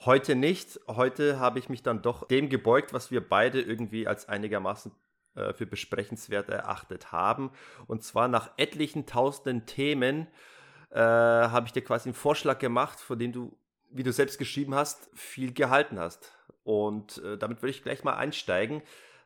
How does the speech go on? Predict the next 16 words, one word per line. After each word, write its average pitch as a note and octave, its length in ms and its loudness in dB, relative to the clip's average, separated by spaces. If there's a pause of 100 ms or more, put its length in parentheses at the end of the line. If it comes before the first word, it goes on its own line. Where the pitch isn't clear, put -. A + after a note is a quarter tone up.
(200)
D-, A#2+ 120 -6
lieber A2+ 260 0
Martin, A#2+ 540 -2
du A2+ 400 -8
sagst C3+ 280 0
ja D#3+ 80 2
von D#3 120 -2
dir C3+ 80 2
selbst D3 340 2
aus, C#3+ 200 2
dass C#3 200 -4
du C#3+ 120 -2
nicht C#3+ 240 -6
der C3 120 6
größte A#2+ 720 -2
Horrorfan, A2+ 680 4